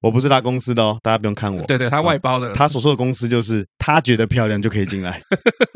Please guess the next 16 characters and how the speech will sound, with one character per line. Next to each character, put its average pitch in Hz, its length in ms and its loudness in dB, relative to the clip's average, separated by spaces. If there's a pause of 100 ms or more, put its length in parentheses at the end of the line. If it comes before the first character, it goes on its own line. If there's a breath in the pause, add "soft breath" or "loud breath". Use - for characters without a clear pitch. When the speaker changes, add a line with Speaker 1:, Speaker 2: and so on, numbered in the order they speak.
(240)
Speaker 2:
<laughs> 220 920 -6
没 123 160 -2
有 160 160 2
啦， 113 220 -4
没 123 100 -4
有 127 120 -2
啦， 120 200 -4
这 175 80 -4
刚 143 260 0
好 123 200 -4
啦， - 120 -16 (160)
刚 165 160 0
好， 139 140 -2
Speaker 1:
嗯。 120 80 -12
Speaker 2:
刚 151 160 2
好 123 80 -4